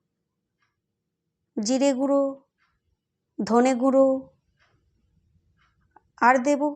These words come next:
কসুরি মেথি। এখন একটু জল দেব, স্বাদ মতো লবণ দিয়ে একটু নেড়েচেড়ে একটা ঢাকনা দিয়ে ঢেকে দেব দুই থেকে তিন মিনিটের মতো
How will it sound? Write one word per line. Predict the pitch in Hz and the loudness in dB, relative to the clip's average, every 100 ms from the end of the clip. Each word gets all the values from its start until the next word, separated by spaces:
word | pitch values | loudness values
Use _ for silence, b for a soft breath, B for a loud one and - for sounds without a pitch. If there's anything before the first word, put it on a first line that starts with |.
| - - | -12 -2
কসুরি | 240 233 247 226 | -2 0 0 2
মেথি। | 214 208 - 220 208 - _ _ _ _ _ _ _ _ _ _ _ | 2 0 -2 -4 -4 -10 _ _ _ _ _ _ _ _ _ _ _
এখন | - 247 294 277 | -4 0 2 0
একটু | 277 302 320 311 _ _ _ _ _ _ _ _ | 2 0 0 -4 _ _ _ _ _ _ _ _
জল | 220 233 226 240 | -2 4 4 4
দেব, | 262 254 302 349 _ _ _ _ _ _ _ _ _ _ _ _ _ - | 2 2 0 -2 _ _ _ _ _ _ _ _ _ _ _ _ _ -8
স্বাদ | - 254 262 | 2 2 2
মতো | 294 302 285 | 0 0 2
লবণ | 233 247 262 254 | 2 2 0 -2
দিয়ে | 294 359 - 262 | -2 -4 -2 -2
একটু | - 285 262 | -2 -2 2
নেড়েচেড়ে | 233 233 269 285 440 - b b b | 4 4 4 4 2 -2 b b b
একটা | - 254 302 294 | -4 0 0 0
ঢাকনা | 226 220 240 240 | 0 0 0 2
দিয়ে | 302 254 | 0 0
ঢেকে | 240 240 226 | 0 2 2
দেব | 240 349 - b b b b - | 4 2 0 b b b b -2
দুই | 254 302 311 | 4 4 4
থেকে | 311 339 | 2 2
তিন | 285 240 233 | 4 6 8
মিনিটের | 233 226 226 214 | 6 4 4 4
মতো | 208 208 | 2 2